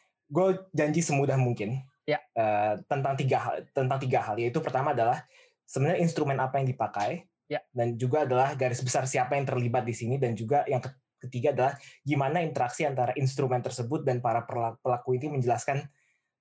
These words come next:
Speaker 1: fenomena GameStop ini.
Speaker 2: Ya,
Speaker 1: Nah,
Speaker 2: ya.
Speaker 1: pertama soal instrumen, eh, ada dua instrumen yang very vital di sini, yaitu pertama adalah soal short, adalah short selling,
Speaker 2: Ya.
Speaker 1: dan juga adalah options.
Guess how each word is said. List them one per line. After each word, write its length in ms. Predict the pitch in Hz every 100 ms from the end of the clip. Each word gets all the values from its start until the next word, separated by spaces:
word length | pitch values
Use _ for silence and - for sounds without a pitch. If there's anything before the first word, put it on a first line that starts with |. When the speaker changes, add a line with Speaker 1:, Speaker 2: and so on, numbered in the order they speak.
| _
Speaker 1:
fenomena 640 | 139 131 127 135 139 131 _ _ _
GameStop 460 | _ 131 139 131 131
ini. 240 | 131 117 107 - _ _
Speaker 2:
Ya, 60 |
Speaker 1:
Nah, 140 | 113 107 -
Speaker 2:
ya. 100 | 156 - _ _ _ _
Speaker 1:
pertama 240 | - 269 311
soal 160 | 247
instrumen, 540 | 190 190 185 113 101 92 - -
eh, 520 | - 135 131 127 123 127 131 - _ - -
ada 180 | 175
dua 540 | 214 196 196 196 - - _
instrumen 460 | 165 170 165 175 170
yang 160 | 147 147 - _ _ _ _ _ - 131 -
very 320 | 131 147 151
vital 400 | 135 135 127 143
di 80 | 127
sini, 320 | 123 113 113
yaitu 140 | 113
pertama 340 | 139 131 135 139
adalah 320 | 117 131 160 -
soal 260 | 135 131
short, 240 | 135 127 -
adalah 300 | - 127 139
short 180 | 131 135
selling, 400 | - 117 117 139 165 _ _
Speaker 2:
Ya. 160 | - 139
Speaker 1:
dan 160 | 127 123
juga 240 | 147 135
adalah 160 | 113 123
options. 560 | - 87 - - -